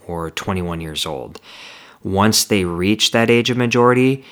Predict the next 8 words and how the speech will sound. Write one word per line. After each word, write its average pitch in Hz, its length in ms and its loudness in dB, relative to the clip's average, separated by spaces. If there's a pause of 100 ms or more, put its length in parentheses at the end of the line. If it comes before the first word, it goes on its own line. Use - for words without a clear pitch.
(300)
they 101 260 2
then 98 240 0
are 95 120 2
subject 92 560 -2
to 90 200 -6
the 87 120 -8
ten-year 135 500 2
rule, 85 520 -4